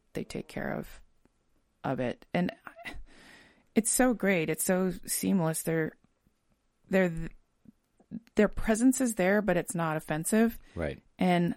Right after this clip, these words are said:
Speaker 1: I've heard of things that have happened. Maybe someone got a little belligerent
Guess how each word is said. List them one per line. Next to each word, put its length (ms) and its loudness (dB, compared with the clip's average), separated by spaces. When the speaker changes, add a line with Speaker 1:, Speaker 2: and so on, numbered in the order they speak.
Speaker 1:
I've 160 2
heard 180 2
of 100 -2
things 300 -2
that 160 0
have 240 -2
happened. 520 -2
Maybe 200 -4
someone 280 -6
got 160 -8
a 40 -10
little 220 -8
belligerent 540 -6